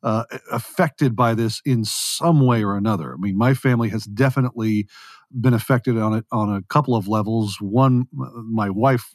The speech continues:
lost her, her position at the school that she was working. And, you know, it's one of those things where you just realize, "Okay, so what do we do now?" And then you start to realize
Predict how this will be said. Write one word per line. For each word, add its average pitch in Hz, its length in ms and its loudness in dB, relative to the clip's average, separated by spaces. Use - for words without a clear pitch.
lost 104 420 -6
her, 101 260 -2
her 127 120 2
position 110 720 -2
at 110 140 -4
the 110 80 -2
school 120 300 0
that 110 120 -2
she - 140 -4
was 98 120 0
working. 104 440 -2
And, 113 560 2
you 151 80 4
know, 117 120 4
it's 110 200 -2
one 139 100 4
of 131 60 4
those 120 240 2
things 143 260 4
where 110 220 2
you 110 180 -2
just 107 240 -2
realize, 113 360 2
"Okay, 110 300 0
so 113 240 0
what 101 360 0
do 110 100 4
we 107 300 2
do 110 320 2
now?" 117 640 2
And 82 100 -6
then 110 120 0
you 113 120 4
start 127 280 0
to 131 100 2
realize 120 640 2